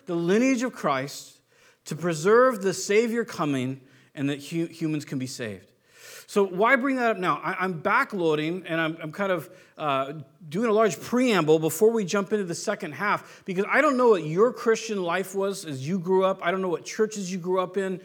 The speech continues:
but my Christian life, when I, I got saved when I was sixteen, I went right into, got saved through a ministry that was incredibly legalistic. And so God to me, for, uh, you know, yes, there was grace and, and these kind of things that were kind of like a side note.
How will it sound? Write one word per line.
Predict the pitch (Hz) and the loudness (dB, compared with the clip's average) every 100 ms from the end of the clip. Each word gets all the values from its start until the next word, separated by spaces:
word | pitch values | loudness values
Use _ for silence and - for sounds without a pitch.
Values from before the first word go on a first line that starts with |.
| - - - | -16 -20 -12
but | 180 156 | -6 -4
my | 160 196 254 | -2 0 -2
Christian | - 208 - 156 | 0 0 0 -4
life, | 147 139 139 156 | -2 -2 -4 -6
when | 151 | -4
I, | 190 175 | -4 -2
I | |
got | 202 190 | -4 -4
saved | 202 190 | -2 -2
when | 180 | -2
I | |
was | 165 | -6
sixteen, | - 170 - 170 143 135 135 - - | -6 -8 -6 -4 -4 -4 -10 -14 -4
I | 151 | -2
went | 151 160 165 160 175 180 - | -2 -6 -8 -4 2 2 2
right | 151 196 247 202 | -2 2 2 2
into, | 214 - 165 | -2 -4 -2
got | 160 156 | -2 -2
saved | 214 240 226 | 0 0 2
through | 202 | -2
a | |
ministry | 180 180 170 196 170 | 0 -4 -6 -6 -6
that | 165 | -4
was | 151 | -4
incredibly | 147 135 - - 185 208 190 | -6 -6 -8 -10 -4 0 0
legalistic. | 170 165 151 127 123 107 104 _ _ _ _ - - - | 2 0 0 -4 -6 -12 -16 _ _ _ _ -20 -20 -6
And | 165 | -2
so | 220 185 | 4 4
God | 147 226 277 | 4 2 2
to | 233 | 0
me, | 226 220 208 | 0 0 -2
for, | - 208 185 | -4 -2 0
uh, | 165 160 | 0 -4
you | 175 | -4
know, | 165 151 | -2 0
yes, | 156 240 240 | 2 0 2
there | 214 175 | 0 0
was | 151 | -2
grace | 139 190 208 214 208 | -2 2 2 0 -2
and, | 156 165 | -4 -4
and | 160 180 | -2 -2
these | 202 | -4
kind | 208 | -4
of | 180 | -4
things | 196 185 160 | -2 -2 -2
that | |
were | 147 | -6
kind | - 196 | -4 -4
of | |
like | 160 | -4
a | |
side | - - 190 196 165 | -6 -4 0 2 0
note. | 113 101 | -2 -6